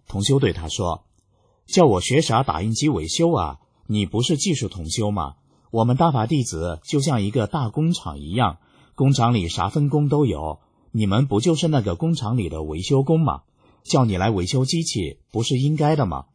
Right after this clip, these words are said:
你老交流啥，叫大家都学呢？’” A 同修听他说完后，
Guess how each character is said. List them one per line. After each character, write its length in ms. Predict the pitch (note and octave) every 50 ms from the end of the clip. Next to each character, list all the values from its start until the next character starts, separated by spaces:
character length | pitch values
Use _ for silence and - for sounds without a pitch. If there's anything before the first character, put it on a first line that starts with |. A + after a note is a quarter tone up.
| _ _ _ _ _ _ _
你 140 | - G#2+ C3
老 160 | D3+ A2+ G2
交 220 | - - E3 F3 F3+
流 160 | B2+ G2+ F#2
啥， 380 | G2+ - D#2+ D#2 D2+ D#2+ E2 -
叫 200 | - - D3 B2
大 140 | A#2 B2+ G#2+
家 180 | F#2+ A#2+ A2+ B2
都 160 | - D#3 D#3+
学 280 | C#3 - - D2 D2+ F#2
呢？’” 200 | B2 B2+ B2 - _ _ _ _ _ _ _ _ _ _ _ _ _ _ _ _ _ _ _ -
A 180 | - A#2+ B2
同 160 | A#2 G2+ G2
修 260 | - - A#2 A2 A2+ A#2
听 180 | - B2+ A#2+
他 140 | A#2 A#2+ A2+
说 200 | - - B2+ B2
完 180 | G2 D#2+ E2 F#2
后， 340 | - C3 G#2 E2 D2 -